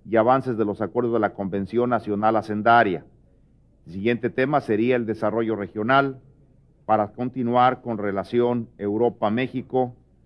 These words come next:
posteriormente asuntos generales, contar enseguida con el arribo del señor secretario de Gobernación,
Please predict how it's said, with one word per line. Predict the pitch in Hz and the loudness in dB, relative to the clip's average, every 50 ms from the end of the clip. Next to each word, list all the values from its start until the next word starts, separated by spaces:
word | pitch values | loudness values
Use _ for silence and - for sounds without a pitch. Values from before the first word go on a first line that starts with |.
| _ _ | _ _
posteriormente | - 107 104 - 120 117 127 135 135 135 135 135 135 127 127 117 | -12 -10 -6 -2 -2 0 2 2 2 2 0 0 -2 0 0 0
asuntos | 104 - - 127 127 120 123 117 - - | 0 0 -2 -4 -4 -4 -4 -6 -6 -4
generales, | 117 107 107 113 127 131 135 135 135 131 - - - - _ _ _ _ _ _ _ _ _ _ _ _ - | -4 -2 2 4 6 6 4 4 0 -2 -4 -8 -20 -20 _ _ _ _ _ _ _ _ _ _ _ _ -4
contar | 127 123 117 - 143 143 139 - - | -4 -2 0 2 2 2 2 0 -6
enseguida | 135 127 120 - 131 117 127 139 131 127 131 | -6 -4 -2 -2 -2 0 0 2 0 0 0
con | - 117 113 | 0 -2 0
el | 110 110 | 2 2
arribo | 110 117 127 131 127 131 120 | 2 2 2 0 0 0 0
del | 107 | 0
señor | - 107 120 127 120 | -2 -2 -4 -4 -4
secretario | 120 127 - 110 98 - 123 123 117 120 117 | -4 -6 -6 -6 -4 2 2 2 2 2 0
de | 101 104 | 0 -2
Gobernación, | 95 92 98 92 107 98 92 98 95 90 - 131 131 131 131 127 123 | -2 -2 -2 -2 -2 -2 -2 -2 -4 -4 0 0 2 2 0 -2 -6